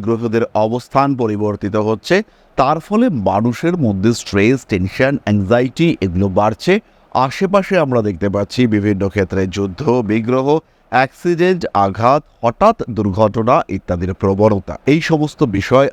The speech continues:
আমাদের মনের মধ্যে কিন্তু ভীষণভাবে প্রভাব বিস্তার করছে এবং এই গ্রহ অবস্থানের নিরিখে কয়েকটি বিশেষ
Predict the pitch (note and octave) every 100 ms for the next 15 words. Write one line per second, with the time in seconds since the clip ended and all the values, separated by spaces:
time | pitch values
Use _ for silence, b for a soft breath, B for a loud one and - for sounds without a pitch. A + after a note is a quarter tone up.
0 | F#2+ F#2+ F2+ F#2+ F#2 A2+ B2 B2 A2+ A#2+
1 | A#2+ B2 G3+ G2+ E2+ A#2+ A#2+ A2+ G2 F2+
2 | G2 G2+ F#2 F#2 - G2 F#2+ G2 - B3+
3 | b - D3 F#3 G#3 - D#3 F3 A2+ A#2
4 | C3+ - G2 G2 G#2 - A2+ C3 C3 A#2
5 | A#2 A#2 G3 A#3 C#3 F#2+ - G2 G2 -
6 | C#3